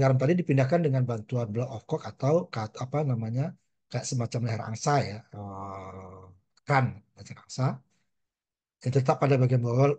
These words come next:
boiler ya. Dan dia bekerja pada saat boiler beroperasi atau sedang jalan. Panas gitu ya. Sehingga nanti cairan yang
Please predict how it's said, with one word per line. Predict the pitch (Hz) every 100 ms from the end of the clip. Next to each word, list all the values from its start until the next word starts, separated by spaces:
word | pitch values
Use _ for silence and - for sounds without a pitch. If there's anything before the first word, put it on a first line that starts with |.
| 123
boiler | 123 151 135
ya. | 131 - _ _ _ _ _ _ -
Dan | 143 196 170
dia | 165 180 196 135
bekerja | 131 147 147 165
pada | 139 131
saat | 143 160
boiler | 135 123 131 127
beroperasi | 127 131 - 110 110 107 127 113
atau | 120
sedang | 110 101 98
jalan. | 92 90 _ _ _ _ _ -
Panas | 147 160 127
gitu | 120 110
ya. | 196 _ _ _ _
Sehingga | 110 135
nanti | 139 160 180 - _ _ _ _ _ -
cairan | 127 123 123 120 127 - -
yang | 117